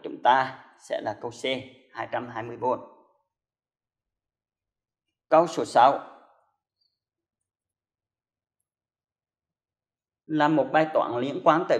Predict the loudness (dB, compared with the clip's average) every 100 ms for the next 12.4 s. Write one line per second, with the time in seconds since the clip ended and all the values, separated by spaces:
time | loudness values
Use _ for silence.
0 | 0 -6 -4 -4 -4 -6 -8 -12 _ _
1 | _ _ _ _ 2 4 6 2 2 2
2 | 2 2 2 0 -2 -2 0 2 0 -4
3 | -20 _ 2 4 4 0 0 0 2 2
4 | 2 2 2 2 -2 -14 -20 _ _ -2
5 | -2 0 -2 2 0 2 2 2 0 0
6 | -2 0 -2 -2 -2 -2 -2 -2 -6 -2
7 | 0 0 -2 -18 _ _ _ _ 6 6
8 | 6 2 2 4 2 2 0 0 -4 -4
9 | -6 -8 -8 -6 -6 0 0 0 -6 -4
10 | 2 4 4 2 0 0 2 0 0 -4
11 | -6 -4 -4 -4 -6 -6 -4 -6 -6 -12
12 | -2 2 2